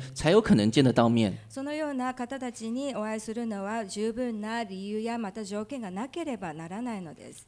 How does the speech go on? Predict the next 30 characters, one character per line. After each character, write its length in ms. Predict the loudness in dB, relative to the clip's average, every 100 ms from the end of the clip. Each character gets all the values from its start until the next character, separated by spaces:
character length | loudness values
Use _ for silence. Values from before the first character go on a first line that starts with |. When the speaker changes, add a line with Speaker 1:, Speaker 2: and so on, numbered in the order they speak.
| 8
Speaker 1:
我 100 | 8
以 40 |
前 240 | 10 6
工 220 | 4 0 4
作 180 | 6
的 420 | 8 6 6 4 2
公 200 | 4 4
司， 380 | 4 4 4 2 -8 -18 -20 -20 -6
我 160 | 0
认 160 | 6 6
识， 120 | 4 -2
Speaker 2:
对。 80 | 2
Speaker 1:
有， 80 | 4
有 220 | 8 8
一 80 | 6
个 580 | 8 8 8 6 2 0
那 100 | -4 -2
个 760 | -2 0 -2 -2 -4 -6 -6
就 120 | -4 -6
是 640 | -4 -4 -2 -2 -4 -4 -8 -14 -4
做 160 | 6 8
财 200 | 8 6
务 160 | 8
的 120 | 8 6
这 100 | 4
样 60 |
一 20 |
个 60 | 2
小 180 | 0 -2
姐。 260 | -2 -4